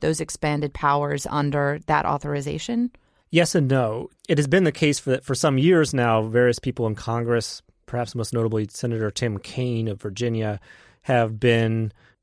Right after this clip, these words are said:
Speaker 2: arguing that the, the A U M F the, of, uh, of two thousand one has been stretched too far. You know, it wasn't even actually against Al-Qaeda. It was against the perpetrators of the nine eleven attacks, who are, for the most part, dead, except for Zawahiri,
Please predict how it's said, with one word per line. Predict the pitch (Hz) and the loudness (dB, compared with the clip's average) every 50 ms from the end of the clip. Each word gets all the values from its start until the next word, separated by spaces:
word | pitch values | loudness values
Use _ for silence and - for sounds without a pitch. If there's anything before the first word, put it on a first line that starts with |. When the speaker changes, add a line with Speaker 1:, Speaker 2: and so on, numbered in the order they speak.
| _ _ _ _ - | _ _ _ _ 0
Speaker 2:
arguing | - 160 170 170 160 160 147 139 131 123 | 2 4 4 6 6 6 6 6 4 4
that | 117 117 113 | 2 0 0
the, | - 117 113 104 | 0 -2 -2 -2
the | - 123 123 123 120 - - | -4 -2 -2 -2 -2 -2 -2
A | - 139 | -2 0
U | 135 131 127 | 2 2 2
M | 120 120 | 2 2
F | 117 117 - - - - - - | 2 0 0 -6 -14 -20 -20 -20
the, | 190 170 127 117 - _ - | -12 -10 -10 -10 -10 _ -10
of, | - 123 117 - | -10 -10 -10 -10
uh, | - | -8
of | - 123 117 113 113 - - 123 113 | -6 -4 -4 -4 -4 -6 -8 -10 -10
two | - - 127 | -8 -4 -2
thousand | 120 113 113 107 113 110 | 0 0 0 0 -2 -2
one | 110 113 113 | -2 -2 -2
has | 104 101 | -2 -4
been | 110 104 | -6 -8
stretched | 101 - - 123 117 - - - | -10 -4 -4 -4 -4 -4 -6 -6
too | - 120 | -8 -8
far. | 110 - 120 110 107 131 170 196 | -6 -4 -2 0 0 0 0 -2
You | - 147 | 0 0
know, | 127 123 | 2 2
it | 135 147 | 2 2
wasn't | 135 151 160 160 160 | 2 2 2 4 2
even | 151 147 135 127 123 127 - - | 2 0 0 -2 -2 -4 -6 -8
actually | 147 131 - - - 135 123 | -8 -8 -6 -6 -4 -4 -2
against | 110 110 123 131 127 - - | 0 0 0 -2 -2 -2 -6
Al-Qaeda. | - 104 - - - 135 120 123 - 117 | -6 -6 -6 -6 -4 -4 -4 -4 -8 -8
It | 123 - | -8 -8
was | 135 113 | -6 -6
against | 117 - 127 123 120 - - | -4 -4 -4 -6 -6 -6 -8
the | 117 | -10
perpetrators | 110 - 147 156 - 139 - - 131 123 120 123 113 107 117 | -6 -6 -6 -6 -6 -8 -4 -2 -2 0 0 0 0 -2 -4
of | 110 107 | -6 -6
the | 113 | -6
nine | 110 110 110 | -6 -4 -4
eleven | 113 107 107 104 104 98 | -4 -4 -4 -6 -6 -8
attacks, | 101 - - - 117 - - - - - _ - - - - - - - _ _ - | -10 -10 -10 -10 -8 -8 -10 -14 -20 -20 _ -20 -20 -20 -20 -20 -20 -20 _ _ -10
who | - - 147 123 | -4 -2 0 2
are, | 113 107 110 110 113 | 4 4 2 2 0
for | 113 - 127 | -2 -4 -2
the | 120 | 0
most | 151 180 - | 0 0 0
part, | - 107 107 107 | -2 -4 -2 0
dead, | - 139 107 98 120 | 0 0 0 -2 -6
except | - - - - | -10 -10 -10 -8
for | - 107 | -8 -6
Zawahiri, | 110 113 107 110 104 101 110 101 92 95 - - | -6 -6 -6 -6 -6 -6 -6 -6 -8 -8 -12 -14